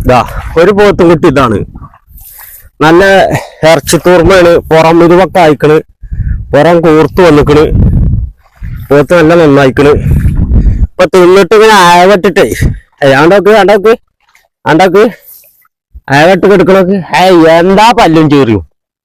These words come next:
ഏയ് എന്റെ ശിവൻകുട്ടിയേ, അടിപൊളി അണ്ണാക്കടക്കട കാണുന്നു. ഹേയ്, ഹേയ്, ഹേയ്, ഹേയ്, ഹേയ്. അപ്പൊ രണ്ട് പോത്ത് നമ്മൾ കണ്ട്, ഇനി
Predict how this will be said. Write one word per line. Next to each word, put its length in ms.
ഏയ് 140
എന്റെ 220
ശിവൻകുട്ടിയേ, 800
അടിപൊളി 420
അണ്ണാക്കടക്കട 680
കാണുന്നു. 260
ഹേയ്, 180
ഹേയ്, 240
ഹേയ്, 240
ഹേയ്, 240
ഹേയ്. 240
അപ്പൊ 160
രണ്ട് 320
പോത്ത് 340
നമ്മൾ 260
കണ്ട്, 300
ഇനി 180